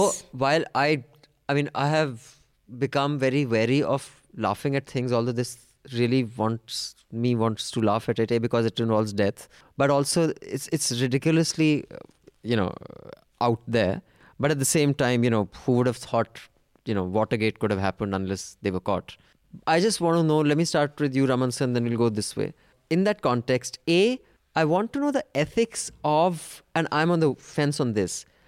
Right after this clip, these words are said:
Speaker 2: this guy was making some pretty ridiculous claims. It was a live telecast or whatever. You know, and Sibyl, Sibyl was also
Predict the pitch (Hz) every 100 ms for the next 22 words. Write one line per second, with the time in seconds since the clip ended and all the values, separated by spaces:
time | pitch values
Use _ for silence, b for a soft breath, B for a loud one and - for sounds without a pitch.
0 | b 143 175 262 196 202 214 220 180 196
1 | 214 156 117 123 135 143 151 - 131 110
2 | 90 80 - - _ _ _ - 160 180
3 | 156 135 143 131 117 110 107 - 123 110
4 | 117 110 110 107 131 120 107 113 147 135
5 | 135 139 147 151 131